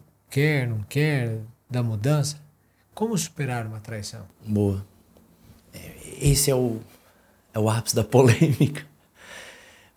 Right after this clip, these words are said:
Speaker 2: A gente vive numa sociedade muito utilitarista, né? A ideia de que é uma coisa que não funciona mais ou que estragou e precisa ser trocada é muito simples. Só que o casamento não funciona assim. Não funciona porque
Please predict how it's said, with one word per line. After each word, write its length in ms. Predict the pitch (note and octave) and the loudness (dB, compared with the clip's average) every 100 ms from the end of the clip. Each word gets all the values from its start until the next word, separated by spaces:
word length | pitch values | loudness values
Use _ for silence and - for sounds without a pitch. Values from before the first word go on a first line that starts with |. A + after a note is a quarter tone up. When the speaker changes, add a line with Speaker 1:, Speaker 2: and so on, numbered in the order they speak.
| - _ _ _ _ _ | -20 _ _ _ _ _
Speaker 2:
A 60 | - | 2
gente 220 | C3+ E3 | 2 4
vive 240 | E3 D#3+ D#3 | 2 4 4
numa 200 | B2+ A#2 | 2 2
sociedade 560 | A#2 - G#2 G#2+ A2 | 0 0 4 4 4
muito 200 | A2 A2 | 2 2
utilitarista, 840 | B2 B2+ A#2+ - G#2+ - - - - _ _ _ _ - | 0 0 -2 0 0 -2 -6 -10 -18 _ _ _ _ -8
né? 260 | - G2 - - | -6 -6 -8 -4
A 120 | G#2 | -2
ideia 360 | G#2 G#2 A#2+ A2+ | 2 4 4 2
de 140 | G#2+ | -2
que 180 | G#2 G#2 | -2 0
é 60 | |
uma 160 | G2 G2+ | 2 2
coisa 260 | - G2+ G2 | 2 2 2
que 120 | G2+ | 0
não 120 | G2+ | -2
funciona 460 | - G#2 - F#2+ F#2+ | 0 -4 -4 -4 -4
mais 240 | F#2 F#2 | -4 -4
ou 60 | F#2 | -4
que 120 | G#2+ | -6
estragou 520 | - A#2+ A#2 G2 F#2+ | -4 0 2 2 -2
e 80 | F#2+ | -4
precisa 280 | - - G2+ | -4 0 0
ser 220 | F2+ F#2+ | 0 -2
trocada 440 | G2+ G#2 G#2 A2+ | -2 0 2 2
é 20 | |
muito 180 | B2+ B2+ | 0 -2
simples. 560 | - E3+ A#2+ - - - _ _ _ _ _ | -2 0 -2 -6 -12 -14 _ _ _ _ _
Só 140 | - | -12
que 80 | B2+ | -4
o 20 | |
casamento 400 | - C3+ C#3 D3 | 0 2 2 2
não 80 | E3+ | 0
funciona 480 | D3 A#2+ - G2 F2+ | 0 0 0 -2 -4
assim. 180 | - - - _ - | -12 -18 -20 _ -10
Não 80 | A#2+ | -6
funciona 340 | C3 - F3+ | -4 0 0
porque 480 | - D3 C#3+ D3 D3 | 0 0 4 6 4